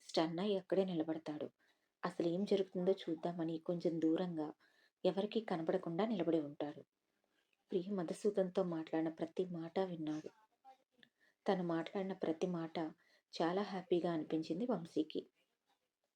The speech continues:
పదే పదే నా మామ అంటుంటే,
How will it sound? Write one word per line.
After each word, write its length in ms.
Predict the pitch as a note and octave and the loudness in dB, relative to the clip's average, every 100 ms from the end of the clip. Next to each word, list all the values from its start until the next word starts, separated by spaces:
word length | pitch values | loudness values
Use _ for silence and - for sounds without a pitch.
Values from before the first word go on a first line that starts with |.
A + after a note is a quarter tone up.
| _ _ _ _ _ - | _ _ _ _ _ -8
పదే 200 | F3+ F#3+ | 2 2
పదే 320 | G3 F#3 F#3+ | 4 4 6
నా 240 | F#3 D#3+ E3 | 4 2 0
మామ 300 | E3 E3 E3+ | -2 -4 -4
అంటుంటే, 640 | F3+ E3+ D#3+ D#3 E3 D3+ | -4 -6 -8 -4 0 -2